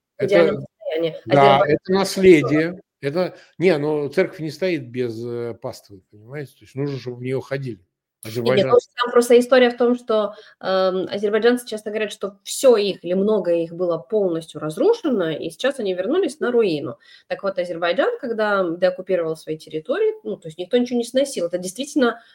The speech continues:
Speaker 1: культурное, историческое наследие.
Speaker 2: Вот. Вот. Не надо уподобляться, даже если что-то сносилось азербайджанцам, не надо уподобляться никому. Нужно сохранить, потому что это громадное, важное историческое наследство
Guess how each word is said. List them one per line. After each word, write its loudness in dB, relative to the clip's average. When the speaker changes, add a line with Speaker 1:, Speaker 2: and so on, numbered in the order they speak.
Speaker 1:
культурное, 0
историческое -10
наследие. -12
Speaker 2:
Вот. 0
Вот. 0
Не -4
надо -2
уподобляться, -2
даже -2
если -8
что-то -8
сносилось -10
азербайджанцам, -2
не -6
надо -6
уподобляться -8
никому. -20
Нужно -2
сохранить, -2
потому -4
что -4
это -2
громадное, -2
важное -4
историческое -10
наследство -6